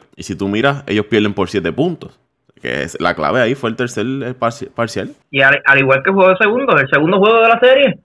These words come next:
Speaker 2: ah, también fue el tercer parcial, el parcial, <clears throat> perdóname. Y eso estaban comentando ayer los comentaristas de, de E S P N, que los juegos se han, han decidido prácticamente en el tercer cuar-, el tercer parcial de, de esta serie.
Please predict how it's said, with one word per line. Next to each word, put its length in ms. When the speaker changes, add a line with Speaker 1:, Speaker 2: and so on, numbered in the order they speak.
Speaker 2:
ah, 560
también 300
fue 100
el 60
tercer 280
parcial, 420
el 120
parcial, 440
<clears throat> 220
perdóname. 480
Y 100
eso 100
estaban 240
comentando 460
ayer 220
los 140
comentaristas 520
de, 300
de 160
E 180
S 180
P 160
N, 220
que 440
los 160
juegos 260
se 80
han, 540
han 140
decidido 600
prácticamente 580
en 80
el 60
tercer 280
cuar-, 280
el 280
tercer 280
parcial 460
de, 840
de 140
esta 300
serie. 420